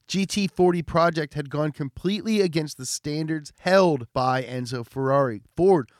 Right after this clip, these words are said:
was starting to win, and he was having none of it. The next day, Enzo played his trump card. He released a headline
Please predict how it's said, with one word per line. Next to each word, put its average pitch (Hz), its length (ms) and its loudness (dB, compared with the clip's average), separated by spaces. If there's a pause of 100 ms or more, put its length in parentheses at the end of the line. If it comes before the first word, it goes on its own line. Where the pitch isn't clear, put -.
(140)
was 131 160 -4
starting 143 340 0
to 127 60 -6
win, 135 260 -6
and 113 200 -14
he 208 340 -2
was 117 240 -4
having 107 540 -8
none 175 240 6
of 120 100 -6
it. 95 120 -18 (640)
The 120 100 -6
next 156 300 0
day, 165 320 -2 (180)
Enzo 143 320 0
played 135 260 -4
his 123 140 -2
trump 110 240 -12
card. 90 220 -12
He 127 120 -6
released 139 400 -2
a 170 80 -4
headline 117 440 -2